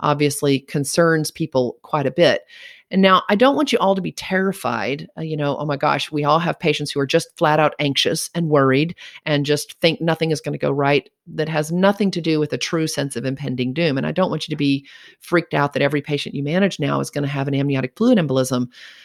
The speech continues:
But, you know, we do wanna stress that you need to listen to your patients. And if you're not familiar, the Centers for Disease Control has what they call Hear Her. And it's a campaign to encourage us as, as obstetric healthcare providers to listen to our patients.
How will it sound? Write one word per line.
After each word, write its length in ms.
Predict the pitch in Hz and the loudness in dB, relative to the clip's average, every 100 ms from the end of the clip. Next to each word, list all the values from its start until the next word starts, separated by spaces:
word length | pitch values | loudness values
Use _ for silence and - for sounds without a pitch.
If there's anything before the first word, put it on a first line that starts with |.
| _ _ | _ _
But, 220 | 220 208 - _ - | 2 2 0 _ -2
you 100 | 196 | 2
know, 80 | 185 | 4
we 120 | 190 | 4
do 220 | 185 285 | 4 2
wanna 200 | 330 208 | 2 2
stress 680 | 165 - - 185 202 - - | 0 -4 -4 0 2 0 -6
that 140 | - 190 | -10 -4
you 80 | |
need 180 | 202 277 | -2 0
to 60 | 185 | 0
listen 280 | 196 196 170 | -2 -2 -4
to 60 | |
your 100 | 147 | -6
patients. 640 | 151 139 - - - - - _ - - - 170 | -4 -4 -4 -10 -14 -18 -18 _ -20 -20 -8 -2
And 220 | 165 170 | 2 2
if 100 | 170 | 2
you're 100 | 190 | 2
not 260 | 247 294 | 2 2
familiar, 500 | 196 185 185 170 143 | 0 0 2 2 2
the 120 | 139 143 | 0 -2
Centers 300 | 185 214 - | 2 2 2
for 120 | 196 | -2
Disease 300 | 165 170 165 | 0 -2 -2
Control 360 | 170 - 151 | -8 -2 -2
has 320 | 147 165 151 160 | -2 -2 -2 -2
what 120 | 151 | -2
they 100 | 175 | -2
call 280 | - 147 143 | 0 -2 -2
Hear 440 | - 208 196 190 | -4 0 2 2
Her. 440 | 160 147 123 101 - - - 165 | 0 0 0 -2 -8 -20 -12 -2
And 120 | 160 | -2
it's 120 | 156 | -2
a 40 | |
campaign 840 | - 202 190 190 247 277 202 151 151 | -4 -2 -2 -4 -2 0 2 0 -6
to 340 | - 160 156 - | -2 0 0 -2
encourage 680 | 160 156 - 196 208 165 - 160 | -6 -4 -2 4 6 6 2 2
us 460 | 170 135 - - 160 | 4 2 -2 -8 -2
as, 360 | 151 151 - - - - _ - | 2 2 -2 -14 -20 -20 _ -2
as 180 | 156 151 | 0 0
obstetric 480 | 156 - 170 185 - | -2 0 0 0 -2
healthcare 400 | 180 170 160 147 | -4 -2 -4 -4
providers 500 | 151 160 175 147 - | -2 0 2 2 0
to 120 | 151 | -4
listen 480 | 139 151 196 196 170 | -2 0 0 -2 -4
to 160 | 165 | -4
our 160 | 117 143 | -2 -4
patients. 640 | - 185 233 - - - | -2 -4 -2 -8 -8 -10